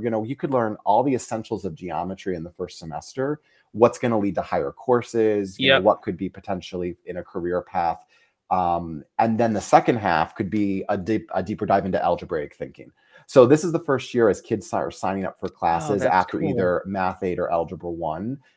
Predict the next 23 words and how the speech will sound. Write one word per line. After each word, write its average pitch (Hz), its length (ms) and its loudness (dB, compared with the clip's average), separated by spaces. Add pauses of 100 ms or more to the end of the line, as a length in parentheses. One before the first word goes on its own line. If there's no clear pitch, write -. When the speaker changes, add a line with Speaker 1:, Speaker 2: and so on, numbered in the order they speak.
(160)
Speaker 1:
They're 117 100 8
gonna 120 140 4
have 120 160 0
the 104 120 2
opportunity 101 640 0
to, 82 280 -4
if 101 120 -6
they 95 120 0
choose 101 260 -2
a - 40 -2
college 90 380 2
prep - 200 -4
level 85 240 0
Speaker 2:
Mm-hmm. 80 120 -8
Speaker 1:
geometry 85 420 -4
class, 127 320 2
they 107 140 0
get 131 140 -4
to - 140 -2
actually 101 320 -4
make 92 220 -8
the 82 60 -10
choice. 90 540 0